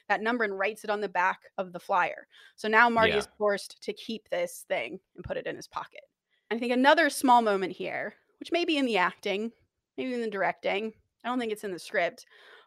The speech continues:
Speaker 1: But as she's kind of leaning down to write the note, Marty's just kind of, like, watching her hair as she writes
Speaker 2: Mm-hmm.
Speaker 1: it.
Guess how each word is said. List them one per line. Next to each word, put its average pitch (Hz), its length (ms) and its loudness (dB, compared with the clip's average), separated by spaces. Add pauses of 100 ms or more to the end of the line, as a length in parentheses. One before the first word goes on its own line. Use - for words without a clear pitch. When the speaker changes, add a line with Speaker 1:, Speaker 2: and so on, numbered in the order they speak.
Speaker 1:
But 208 280 4 (920)
as 247 100 0
she's 226 400 -6 (280)
kind 220 140 -2
of 208 80 -14
leaning 247 300 4
down 214 260 4
to 202 140 -8
write 202 460 2 (260)
the 190 60 -6
note, 208 420 2 (360)
Marty's 226 300 4
just 220 160 -12
kind 214 140 -4
of, 202 40 -4
like, 185 120 -4
watching 190 540 -2
her 190 200 -4
hair 202 580 0 (200)
as 208 140 -6
she - 180 -10
writes 117 180 0
Speaker 2:
Mm-hmm. 120 160 0
Speaker 1:
it. - 160 0